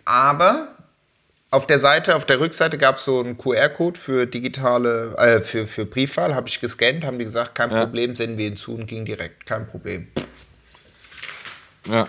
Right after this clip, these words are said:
Speaker 2: ja, hab ich auch. Briefwahl, ey, wer, wer eiert denn da noch zur Wahlurne? Wie, wie viel, wie viel Zeit kann man haben auf einen Sonntag?
Speaker 1: Ja,
Speaker 2: Das,
Speaker 1: gut.
Speaker 2: äh,
Speaker 1: Es war, das war in der Rüttli-Schule, da dachte ich mir, ach, das wäre ja auch nicht verkehrt,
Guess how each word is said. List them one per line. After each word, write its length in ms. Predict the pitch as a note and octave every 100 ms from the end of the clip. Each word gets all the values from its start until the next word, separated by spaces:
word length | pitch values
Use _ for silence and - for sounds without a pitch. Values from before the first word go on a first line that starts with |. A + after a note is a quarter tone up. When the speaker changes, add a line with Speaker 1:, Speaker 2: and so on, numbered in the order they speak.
| -
Speaker 2:
ja, 180 | G#2 G2+
hab 80 | G2
ich 100 | G2
auch. 140 | F#2+ F#2+ - _ _ _
Briefwahl, 540 | - A2 G#2 F#2 F2+
ey, 280 | F2+ F#2+ F#2 - - _
wer, 220 | F#2 F#2+
wer 180 | G2 -
eiert 280 | F#2 A2 A2+
denn 140 | G2
da 100 | G2
noch 160 | G2 F#2+
zur 340 | - F#2+ F2+
Wahlurne? 720 | F2+ G2 A2 D2+ F2 F2 E2+ F2+ _ _
Wie, 400 | F2 G2 G2 G2 -
wie 100 | - G#2+
viel, 180 | A2
wie 80 | A2
viel 200 | B2 D3
Zeit 380 | - - A2 -
kann 140 | - A2+
man 160 | G#2
haben 300 | G#2 A#2 C#3+
auf 140 | E2+ F2+
einen 120 | F2+
Sonntag? 480 | E2+ F2 D#2 D#2+ - _ _ _ _ _ _ _ _ _ _
Speaker 1:
Ja, 180 | C3 C#3
Speaker 2:
Das, 160 | C3 -
Speaker 1:
gut. 280 | C#3+ C#3+
Speaker 2:
äh, 120 | E2+ G2+
Speaker 1:
Es 120 | -
war, 180 | C#3+ C3+
das 180 | B2 C#3
war 100 | C#3
in 80 | C3
der 180 | C3 B2+
Rüttli-Schule, 600 | D#3 C3 A#2 - B2 C3+
da 100 | A#2+
dachte 220 | B2 B2+
ich 80 | -
mir, 120 | A#2
ach, 140 | - C#3
das 200 | B2+ -
wäre 120 | A#2+
ja 140 | A#2 -
auch 120 | C3
nicht 180 | C3 -
verkehrt, 520 | G#2 - A#2+ C3+